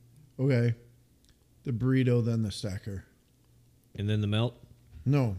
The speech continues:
Speaker 1: melt first.
Speaker 2: Oh, melt with number one, then you just swap the burrito and the
Speaker 1: Uh-huh.
Speaker 2: stacker?
Speaker 1: Yeah.
Speaker 2: Did you, so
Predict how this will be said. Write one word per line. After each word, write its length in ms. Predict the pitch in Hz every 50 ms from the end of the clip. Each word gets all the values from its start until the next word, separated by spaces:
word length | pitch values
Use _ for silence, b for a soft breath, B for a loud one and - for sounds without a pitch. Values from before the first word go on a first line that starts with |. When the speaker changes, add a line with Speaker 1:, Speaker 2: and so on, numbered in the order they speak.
| -
Speaker 1:
melt 280 | - 123 123 120 120 -
first. 460 | - 123 113 98 - - - - - _ _ _ - - -
Speaker 2:
Oh, 140 | 107 110
melt 220 | 101 101 117 120 113
with 80 | 117
number 240 | 117 117 110 107 110
one, 280 | 110 110 113 117 117 113
then 200 | 107 104 101 101
you 100 | 101 104
just 220 | 98 - 98 -
swap 280 | - - 110 98 95 -
the 80 | -
burrito 300 | - - 107 104 101 104
and 120 | 104 98 98
the 80 | -
Speaker 1:
Uh-huh. 100 | 143 131
Speaker 2:
stacker? 280 | 143 139 131 123 123 120 - _ _ _ -
Speaker 1:
Yeah. 260 | 113 117 110 98 95 - b b b b b b b b b - -
Speaker 2:
Did 180 | 120 117 104
you, 160 | 117 113 110 - - - - - _ _ _ _ -
so 340 | - - - 127 120 113 113